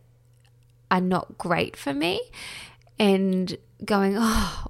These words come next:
like, holy shit, my intuition must be so off." And more recently, going through a breakup, and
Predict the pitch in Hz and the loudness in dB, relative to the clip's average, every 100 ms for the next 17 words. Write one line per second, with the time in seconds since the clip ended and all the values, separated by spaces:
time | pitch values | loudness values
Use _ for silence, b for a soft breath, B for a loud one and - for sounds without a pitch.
0 | - 202 208 190 214 208 214 208 208 - | -10 -4 -2 -2 -4 -4 -2 0 -2 -2
1 | 220 190 180 196 190 - 202 190 196 190 | -2 -2 -4 -4 -4 -2 -2 0 -2 0
2 | 190 196 - 196 190 - 208 196 190 - | -2 -2 -2 -2 -2 -2 0 2 0 0
3 | 180 - - - B B B - 214 202 | -2 -2 -6 -12 B B B -2 2 4
4 | 196 190 180 196 262 - 214 - 185 180 | 4 4 4 4 2 2 -2 0 0 0
5 | 190 180 180 185 190 180 185 180 180 196 | 2 0 0 -2 0 0 2 0 0 0
6 | 180 - - B B B B - - 190 | 0 0 -2 B B B B -6 2 2
7 | 190 202 185 | 4 2 -2